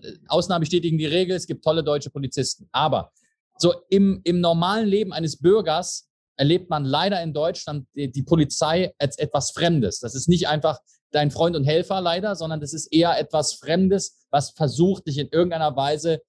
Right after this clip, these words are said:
einzuhegen, einzugrenzen und wo du eigentlich immer über die Schulter guckst, wenn du die Polizei siehst. Und das ist hier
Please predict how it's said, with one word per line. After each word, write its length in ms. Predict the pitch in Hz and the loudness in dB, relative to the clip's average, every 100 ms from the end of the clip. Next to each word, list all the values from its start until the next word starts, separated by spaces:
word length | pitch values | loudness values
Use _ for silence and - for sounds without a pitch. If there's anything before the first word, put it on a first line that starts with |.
| _ - | _ 0
einzuhegen, 1000 | 165 185 - 165 135 143 180 185 180 180 | 2 2 -2 -4 0 2 2 2 0 -2
einzugrenzen 1300 | - 160 - 139 127 131 175 196 - 185 185 190 _ - | -4 -4 -4 -6 -2 0 2 0 0 -2 -2 -8 _ -2
und 140 | 143 | 0
wo 80 | 151 | 2
du 80 | 151 | 0
eigentlich 340 | 151 180 147 | -2 -2 -4
immer 360 | 180 180 175 - _ _ 160 | 0 0 0 -6 _ _ 0
über 220 | 165 165 | 2 2
die 80 | 151 | 0
Schulter 340 | 190 202 131 | 0 2 0
guckst, 320 | - 127 - | -2 -6 -6
wenn 100 | 123 | -8
du 60 | 113 | -6
die 80 | 110 | -4
Polizei 480 | 127 110 - 101 | -2 -2 0 -2
siehst. 280 | 95 175 - | -2 -8 -6
Und 100 | 135 | 2
das 140 | 135 147 | 2 2
ist 200 | 165 - | -2 0
hier 400 | 170 208 226 | 2 4 2